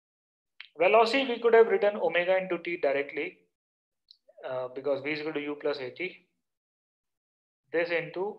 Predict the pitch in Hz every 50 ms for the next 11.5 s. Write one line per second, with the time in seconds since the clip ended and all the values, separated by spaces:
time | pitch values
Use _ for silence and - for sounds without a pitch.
0 | _ _ - 143 143 143 143 143 147 151 151 147 151 - 160 160 - _ _ _
1 | - 151 131 - - - - _ _ _ _ _ _ _ _ _ - 165 170 -
2 | - - _ _ _ _ - _ _ _ _ _ _ _ _ 160 165 175 180 196
3 | 202 - - - 175 175 202 220 226 214 208 208 208 208 226 220 - 175 165 180
4 | 202 208 - - - 170 170 185 185 185 180 170 170 180 185 190 165 139 143 143
5 | 160 175 170 160 165 170 196 214 208 - 151 151 160 180 196 190 180 170 175 175
6 | 175 - 170 185 208 202 - - - - - - _ _ _ _ _ _ _ -
7 | 156 160 170 175 175 165 160 160 160 160 160 - 165 156 127 - - - - _
8 | _ _ _ _ _ _ _ _ _ _ _ - - 185 - - 185 214 226 226
9 | - - - - 190 190 185 190 202 196 180 160 156 160 175 196 220 214 - -
10 | - _ _ _ _ - 165 165 180 180 185 185 175 170 170 180 180 175 156 147
11 | 156 156 147 160 196 214 220 - -